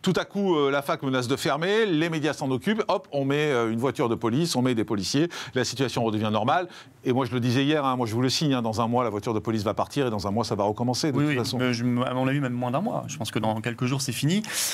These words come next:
Speaker 2: Le, ils, ils ont fait ce qu'il fallait. Il a fait un, il a fait, il a tiré la sonnette d'alarme. La question, c'est que c'est pas durable, on le sait bien. Là, évidemment, ça va s'arranger quelques jours, mais la question, c'est la réponse judiciaire.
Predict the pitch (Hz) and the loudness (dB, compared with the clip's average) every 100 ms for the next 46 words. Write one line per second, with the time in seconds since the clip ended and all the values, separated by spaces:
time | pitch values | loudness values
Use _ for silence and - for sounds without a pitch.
0 | - - 139 139 135 131 127 123 135 147 | -6 -2 0 2 0 0 0 0 -2 -2
1 | 139 139 185 226 185 120 110 120 107 98 | -2 -2 0 0 0 -2 -4 -6 -6 -4
2 | 98 98 101 104 101 95 123 120 110 98 | -4 -4 -6 -6 -6 -4 -2 -2 -2 -4
3 | 101 104 - 131 123 107 120 120 143 196 | -8 -8 -4 -2 -2 -2 -4 0 0 0
4 | 143 123 120 113 120 143 135 117 - 117 | -2 -2 -2 -2 -4 -6 -4 -6 -4 -6
5 | 107 127 170 196 120 - 113 139 196 135 | -4 0 0 0 -6 -6 -2 0 0 -2
6 | 98 104 113 180 160 104 - 101 110 110 | -4 -4 -4 -2 -4 -4 -2 -2 -2 -2
7 | 135 113 107 156 214 160 117 - - - | -2 -4 -2 0 0 0 -4 -8 -14 -14
8 | - - 123 120 131 143 135 120 123 139 | -10 -2 0 0 -4 -4 -2 -2 -2 -6
9 | 139 131 135 143 160 233 - - | -6 -6 -6 -2 -2 -2 -4 -12